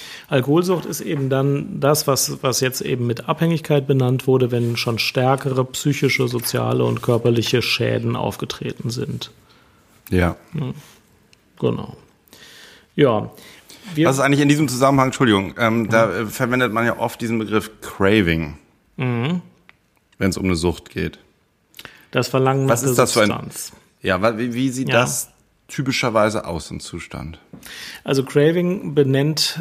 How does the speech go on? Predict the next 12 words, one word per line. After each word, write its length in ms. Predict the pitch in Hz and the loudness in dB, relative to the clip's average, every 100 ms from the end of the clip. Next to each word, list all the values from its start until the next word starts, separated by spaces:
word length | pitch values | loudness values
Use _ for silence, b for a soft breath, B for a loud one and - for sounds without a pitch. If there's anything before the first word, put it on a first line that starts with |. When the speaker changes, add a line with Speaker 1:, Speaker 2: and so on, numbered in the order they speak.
| - | -2
Speaker 1:
äh, 320 | 143 135 131 110 B | 0 2 0 -2 B
das 200 | 139 120 | -2 0
Verlangen 600 | - 127 123 123 151 151 | 0 2 2 2 2 2
nach 180 | 139 131 | 0 0
der 160 | 135 123 | -2 0
Substanz 800 | 120 120 - 117 147 202 196 | -2 -4 -4 -2 0 0 0
und, 500 | - 190 147 139 135 | -2 -2 0 0 0
ähm, 240 | 139 135 131 | 2 2 2
dieses 300 | 135 139 127 | 0 -2 -2
Verlangen 480 | 139 131 131 151 143 | 0 0 2 2 0
kann, 360 | 143 131 135 B B B B B | 0 0 -2 B B B B B
äh, 420 | - 131 123 123 | -4 0 2 0